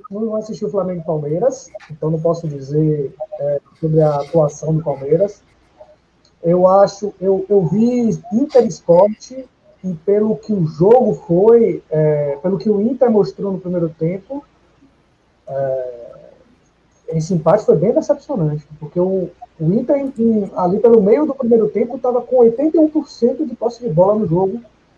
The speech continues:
tava amassando o Sport, assim, o primeiro tempo era pra três ou mais, fácil, sabe? E aí, no segundo tempo, o Inter parou de jogar, o Sport chegou ao empate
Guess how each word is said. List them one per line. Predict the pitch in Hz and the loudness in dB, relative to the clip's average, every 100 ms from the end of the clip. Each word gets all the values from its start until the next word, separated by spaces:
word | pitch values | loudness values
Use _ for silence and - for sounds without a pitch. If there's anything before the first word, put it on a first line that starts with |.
| _ - | _ -6
tava | 190 214 | -2 0
amassando | 226 294 330 - - 233 269 | 0 4 4 2 2 2 2
o | |
Sport, | 240 - 160 160 175 | -2 -2 0 2 0
assim, | 170 160 165 | -6 -6 -4
o | 175 160 - | -4 -6 -6
primeiro | 180 214 208 | 0 2 2
tempo | 214 233 | 0 -2
era | 240 | -2
pra | 240 226 220 - | 0 -2 -4 -4
três | 202 240 262 | 2 2 4
ou | 254 | 4
mais, | 170 160 185 214 | 4 2 2 -4
fácil, | - 196 196 196 - 269 - _ _ _ _ | -2 0 0 -2 -8 -16 -16 _ _ _ _
sabe? | - - - - _ _ _ - _ _ _ _ _ | -2 -2 -2 -8 _ _ _ -20 _ _ _ _ _
E | 180 185 196 | -6 -2 2
aí, | 190 190 185 185 196 214 | 4 4 2 0 -2 0
no | 226 | 2
segundo | 233 240 226 233 | 2 0 0 2
tempo, | 220 233 247 | 2 0 0
o | 254 | -2
Inter | 269 269 | 2 0
parou | - 262 220 | 2 2 2
de | 233 | 4
jogar, | 269 196 185 220 | 4 6 4 6
o | 254 | 4
Sport | 240 - 214 240 | 0 2 4 4
chegou | - 254 220 | 2 2 4
ao | 233 | 4
empate | - 214 226 | 4 2 2